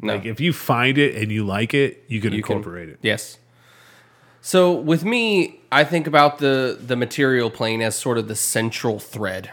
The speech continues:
Speaker 1: right? If you, like, this is the starting point for
Speaker 2: Is
Speaker 1: how
Speaker 2: this,
Speaker 1: things
Speaker 2: uh,
Speaker 1: are.
Speaker 2: Loki thing? <laughs>
Speaker 1: A little, a, a little bit.
Speaker 2: <laughs>
Speaker 1: That was sort of like the idea of what I took, but, but then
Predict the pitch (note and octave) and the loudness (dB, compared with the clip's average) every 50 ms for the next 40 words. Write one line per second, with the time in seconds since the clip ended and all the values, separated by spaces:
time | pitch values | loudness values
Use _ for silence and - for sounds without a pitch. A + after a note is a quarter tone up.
0 | - - A#2 G#2+ A2 G#2 - A2 - A2+ A2+ A2 - A2+ - G#2 - _ - A#2+ | -10 -4 0 0 0 -2 -4 -8 -8 -8 -6 -6 -8 -8 -12 -12 -14 _ -6 -4
1 | A2 - C3+ B2 A2 - A2+ G#2+ - - - - A2+ A2 G#2 G#2 G#2 G#2 - - | -4 -4 -4 -6 -6 -8 -8 -6 -6 -6 -2 -2 -2 0 0 -2 -6 -6 -8 -10
2 | G2+ G2+ F#2+ - - - _ _ - - - _ _ - A2+ G#2 G#2+ A2 G#2+ A2 | -10 -10 -10 -10 -14 -20 _ _ -20 -20 -20 _ _ -6 -4 -2 2 4 4 6
3 | A2 G#2+ G#2 - F#2 F2+ E2+ E2+ A2 B2+ C#3 C#3+ C#3+ C#3+ C#3+ D3 C#3+ C#3 - - | 6 4 4 4 2 2 0 0 2 4 6 6 6 4 4 0 -2 -6 -14 -20
4 | _ _ _ _ A2+ G#2+ G#2 G#2 - - A#2+ A#2 A2 G#2+ G#2+ - - _ _ _ | _ _ _ _ 0 2 2 0 0 -2 -4 -4 -4 -6 -8 -14 -20 _ _ _
5 | _ _ _ _ _ _ _ - A#2 A2+ A#2 A#2 A2+ - - - A#2+ A2 - - | _ _ _ _ _ _ _ -4 0 0 0 0 -2 -4 -4 -4 -4 -2 -2 -4
6 | A#2 - - B2+ A#2+ - E3 - - - A#3+ B3+ C4 C4 C4 C4 C#4 D4 D4+ C#4+ | -6 -4 -4 -8 -6 -6 -6 -6 -4 2 4 4 4 4 4 6 6 8 8 10
7 | C4+ B3 - - G#3 A#3 - - A3+ F#3 C#3+ C4+ D4 F#3 C4 A#3+ F#3 F3+ E3 D#3 | 8 8 6 4 0 0 2 4 4 4 6 6 6 6 6 6 6 8 8 8
8 | E3 D#3+ D3 B2 - - F3 G#3+ A#3 A3 A3 - - A#3 G#3+ G#3 G#3 G3 F3+ F#3+ | 6 6 2 -4 -2 4 4 4 6 6 2 2 4 4 6 6 4 4 4 2
9 | F3 E3+ - F#3 F3 E3 D#3+ D#3+ E3+ F3 F3 D#3 E3+ D#3+ D#3 - G3 D#3+ D3+ D#3+ | 2 2 2 4 6 6 6 6 6 4 4 6 4 2 2 0 -2 0 2 0
10 | C#3 C3 D#3 D#3 D3+ - F3 E3+ D#3+ D#3+ D#3 D3+ | 0 2 0 0 2 4 4 6 6 6 4 2